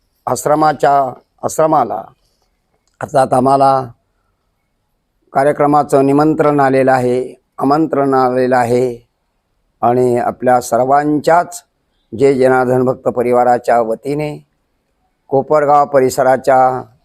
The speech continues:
वतीने आम्हाला आमंत्रित केलं आहे. आपल्या सर्वांचा आणि त्या ठिकाणी मंदिराला योगदान पण सर्वांचं आहे.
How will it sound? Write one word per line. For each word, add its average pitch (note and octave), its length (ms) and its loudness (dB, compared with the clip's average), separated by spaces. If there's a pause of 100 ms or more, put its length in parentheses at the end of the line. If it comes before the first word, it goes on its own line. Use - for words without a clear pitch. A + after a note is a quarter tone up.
(140)
वतीने D3 480 -4 (960)
आम्हाला B2 300 0
आमंत्रित A#2 460 -2
केलं A#2 260 -4
आहे. C3 320 -2 (800)
आपल्या A#2 260 -2
सर्वांचा C3 1200 0 (520)
आणि A#2 640 -2 (440)
त्या B2 120 0
ठिकाणी A#2 640 -2 (800)
मंदिराला C3 540 2 (160)
योगदान B2 540 -2
पण C#3+ 200 -2
सर्वांचं C3 540 -2
आहे. A#2 340 0